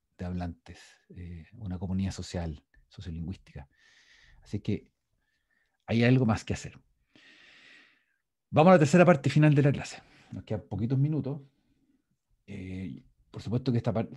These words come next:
todos se los dejo la presentación arriba, así que ustedes la pueden revisar con atención. Les quiero mostrar, ah, este para terminar, el meme clásico boomer de la boomer o generación X. Yo soy de la generación X, entonces yo me río todavía con estas tonteras. Ya me carga, pero me, me los mandan siempre. ¿Ya?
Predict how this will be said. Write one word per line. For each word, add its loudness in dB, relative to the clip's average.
todos -4
se -8
los -6
dejo -4
la -10
presentación -4
arriba, 0
así -8
que -10
ustedes -6
la -6
pueden -8
revisar -12
con -6
atención. -10
Les -10
quiero -2
mostrar, -4
ah, 0
este -4
para -4
terminar, -8
el -10
meme -8
clásico -12
boomer -12
de -10
la -14
boomer -6
o -6
generación -8
X. -16
Yo -12
soy -8
de -6
la -6
generación -6
X, -10
entonces -10
yo -6
me -4
río -4
todavía -4
con -6
estas -10
tonteras. -16
Ya -8
me -6
carga, -6
pero -10
me, -8
me -6
los -8
mandan -6
siempre. -20
¿Ya? -10